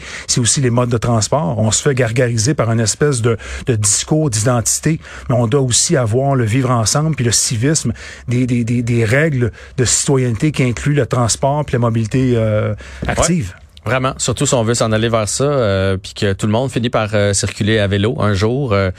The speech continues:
Speaker 2: comme vous disiez, le lundi, t'es à vélo, le ma-, le mardi, t'es, t'es, t'es en auto. Donc, ça prend le respect. Puis, euh, je terminerai comme je dis toujours à mes enfants qui commencent à conduire. Prenez jamais pour acquis que le,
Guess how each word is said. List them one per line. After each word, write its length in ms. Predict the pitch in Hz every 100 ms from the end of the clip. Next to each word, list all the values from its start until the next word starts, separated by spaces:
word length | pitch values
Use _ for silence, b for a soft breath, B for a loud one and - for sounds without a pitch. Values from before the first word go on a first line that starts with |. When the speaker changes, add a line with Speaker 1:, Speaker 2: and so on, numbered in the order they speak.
| B -
Speaker 2:
comme 100 | 120
vous 100 | 110
disiez, 220 | 98 110
le 60 | 127
lundi, 260 | 113 107
t'es 160 | 123 120
à 60 | 107
vélo, 220 | 107 147
le 60 |
ma-, 240 | 123 113 104
le 80 | 107
mardi, 380 | 104 101 110
t'es, 120 | 139 104
t'es, 220 | 107 101
t'es 180 | 101 101
en 140 | 104
auto. 320 | 104 95 131 151 B B B
Donc, 140 | 110
ça 120 | 104 98
prend 180 | 117
le 120 | 120 110
respect. 420 | 104 98 - 143
Puis, 300 | - 110 104
euh, 200 | 101 98 B B B B B B
je 60 |
terminerai 400 | - 104 107 117
comme 140 | 127 113
je 60 | 95
dis 20 |
toujours 260 | 113 120
à 40 | 120
mes 180 | 107 107
enfants 260 | 101 131
qui 140 | 135 -
commencent 420 | 110 110 120 110
à 60 |
conduire. 360 | 98 104 98 123
Prenez 180 | 127 117
jamais 220 | 123 135
pour 140 | 160 123
acquis 300 | 110 139 135
que 100 |
le, 100 | 101